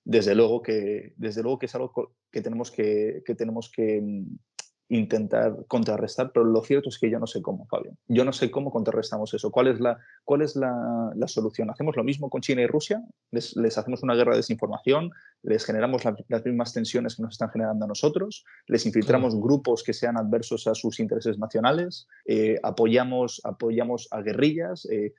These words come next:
Speaker 1: ¿financiamos grupos ambientalistas que les, que les hagan lobby para que no puedan extraer los recursos naturales de los que sus economías dependen? ¿Qué es lo que deberíamos hacer?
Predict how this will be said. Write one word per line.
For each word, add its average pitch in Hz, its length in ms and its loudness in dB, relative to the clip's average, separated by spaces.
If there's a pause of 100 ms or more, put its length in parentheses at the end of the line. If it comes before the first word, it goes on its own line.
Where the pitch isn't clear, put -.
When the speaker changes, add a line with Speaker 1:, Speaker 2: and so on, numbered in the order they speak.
(120)
Speaker 1:
¿financiamos 120 640 0
grupos 117 380 -4
ambientalistas 117 720 0
que 113 140 -2
les, 107 340 -2 (160)
que 110 120 0
les 107 500 2
hagan 117 280 2
lobby 120 280 2
para 110 260 -4
que 104 240 -4 (100)
no 113 380 -2
puedan 120 240 0
extraer 110 300 -2
los 110 120 -2
recursos 113 380 -6
naturales 113 500 0
de 110 80 0
los 113 200 -2
que 107 160 -2
sus 110 200 -6
economías 113 460 -4
dependen? 160 480 -2 (280)
¿Qué - 80 4
es 117 60 4
lo 123 80 4
que 117 80 6
deberíamos 110 380 2
hacer? - 220 -8